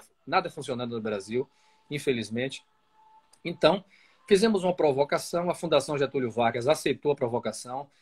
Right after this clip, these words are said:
fez uma série de debates, hoje tem mais um, dezessete horas, é, são debates semanais, com especialistas, com convidados, eu participei de um, na condição de convidado também,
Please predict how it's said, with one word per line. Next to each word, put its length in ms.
fez 180
uma 120
série 380
de 120
debates, 500
hoje 240
tem 100
mais 280
um, 160
dezessete 600
horas, 440
é, 400
são 140
debates 380
semanais, 720
com 140
especialistas, 960
com 160
convidados, 460
eu 80
participei 440
de 140
um, 180
na 160
condição 460
de 80
convidado 500
também, 480